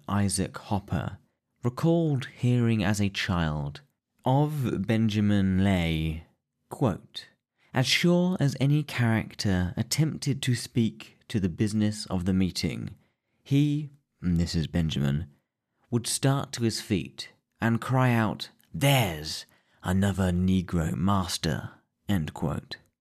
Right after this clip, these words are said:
It would come to no surprise to Lay or anyone else that the ministers of the Quaker Church had to have Benjamin removed from one gathering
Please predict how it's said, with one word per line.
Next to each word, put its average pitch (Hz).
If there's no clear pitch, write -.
It 143
would 131
come 113
to 107
no 98
surprise 98
to 87
Lay 98
or 90
anyone 95
else 92
that 104
the 101
ministers 104
of 92
the 90
Quaker 92
Church -
had 147
to 151
have 107
Benjamin 87
removed 92
from 92
one 117
gathering 87